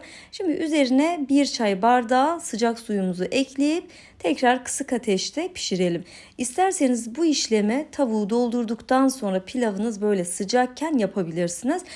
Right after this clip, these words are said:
E, ama ben servis sırasında, e, pilavın da sıcak olmasını istediğim için bu şekilde yaptım. Sizler dilediğiniz gibi yapabilirsiniz.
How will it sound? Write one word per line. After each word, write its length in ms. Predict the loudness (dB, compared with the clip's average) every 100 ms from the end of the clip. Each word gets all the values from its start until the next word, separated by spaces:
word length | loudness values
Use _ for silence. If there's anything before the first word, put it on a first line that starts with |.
| -18 -14 -4
E, 200 | 0 2
ama 240 | 4 6
ben 160 | 6 4
servis 460 | 2 2 2 0
sırasında, 840 | -2 0 0 0 -2 0 2 2 -2 -10 -10 -6
e, 100 | -4
pilavın 520 | 0 2 4 4 6
da 160 | 4
sıcak 460 | 2 -2 0 0 2
olmasını 460 | 0 2 -2 -4 -6
istediğim 560 | -4 -2 0 4 4
için 260 | 2 -4 -6
bu 60 | -2
şekilde 460 | 0 0 0 0
yaptım. 480 | 0 0 -2 -4 -6 -6 -14 _ -10
Sizler 540 | -4 0 4 4 4 0 -8 0
dilediğiniz 640 | 2 4 2 0 -2 -4
gibi 240 | -2 0
yapabilirsiniz. 1200 | 0 0 -2 0 -4 -2 -4 -4 -6 -8 -8 -10